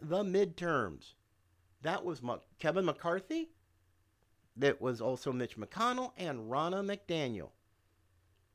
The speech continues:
Oh, yeah. Trump, maybe, you know, and besides, you didn't even have your facts right. Of all the candidates in the midterms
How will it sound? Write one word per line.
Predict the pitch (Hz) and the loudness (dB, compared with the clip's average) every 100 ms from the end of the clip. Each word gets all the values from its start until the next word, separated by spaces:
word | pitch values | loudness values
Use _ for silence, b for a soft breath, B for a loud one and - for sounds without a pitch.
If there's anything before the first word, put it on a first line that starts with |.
| _ _ - | _ _ -2
Oh, | 147 165 | 2 4
yeah. | 165 - - _ _ _ _ - - | 2 -2 -10 _ _ _ _ -20 -20
Trump, | - 247 320 320 - - | -2 2 2 0 -8 -16
maybe, | - 156 151 139 135 - - | -4 -2 0 0 -2 -6 -16
you | 151 131 | -10 -6
know, | 104 - 135 | -8 -10 -6
and | 196 220 | 0 0
besides, | 240 - 330 185 - - - _ _ _ _ | 0 2 4 4 0 -10 -20 _ _ _ _
you | 156 190 | -2 4
didn't | 226 330 233 | 6 6 4
even | 233 220 | 2 2
have | 202 220 | 2 0
your | 240 269 | 0 0
facts | 285 320 320 | 2 2 0
right. | 302 208 107 - _ _ _ _ _ _ _ _ - | 0 2 0 -8 _ _ _ _ _ _ _ _ 2
Of | 220 220 - | 2 2 -2
all | 190 214 247 | 4 6 6
the | 330 | 4
candidates | 349 285 311 302 180 - - - | -2 2 6 6 4 0 -6 -6
in | 170 240 | -2 0
the | 311 | 2
midterms | 339 - 226 147 80 - | 2 0 -2 -2 -4 -10